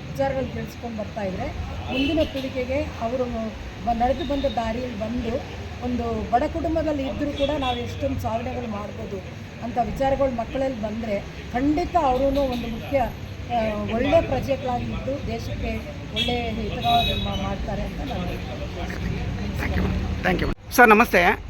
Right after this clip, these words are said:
Speaker 2: ಈ ದಿನ ಸ್ವಾತಂತ್ರ್ಯ ಹೋರಾಟಗಾರರು, ಹಿರಿಯರು, ಇವ್ರ ಬಗ್ಗೆ ಕಾರ್ಯಕ್ರಮ ಮಾಡಿದ್ದೀರಾ ಅತ್ಯುತ್ತಮವಾಗಿ.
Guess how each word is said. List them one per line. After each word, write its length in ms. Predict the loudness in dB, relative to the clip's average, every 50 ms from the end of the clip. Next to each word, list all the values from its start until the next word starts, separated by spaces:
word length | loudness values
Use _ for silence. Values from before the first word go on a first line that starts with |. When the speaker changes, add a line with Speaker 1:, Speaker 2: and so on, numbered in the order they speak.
| -4 0
Speaker 2:
ಈ 80 | 4 6
ದಿನ 140 | 8 8 10 8
ಸ್ವಾತಂತ್ರ್ಯ 460 | 8 6 4 4 4 4 4 4 4 6
ಹೋರಾಟಗಾರರು, 500 | 6 6 6 6 8 6 8 8 8 6
ಹಿರಿಯರು, 600 | 6 6 6 8 8 8 8 8 6 4 2 -2 -8 -14 -16 -16 -16 -16 -16 -16 -16 -16 -16 -16 -16 -4 2 4
ಇವ್ರ 120 | 4 4
ಬಗ್ಗೆ 220 | 4 4 6 6
ಕಾರ್ಯಕ್ರಮ 420 | 8 8 8 8 6 4 4 6 6
ಮಾಡಿದ್ದೀರಾ 360 | 6 6 6 6 6 6 6
ಅತ್ಯುತ್ತಮವಾಗಿ. 760 | 6 4 0 -2 -2 0 2 4 4 4 4 4 2 -2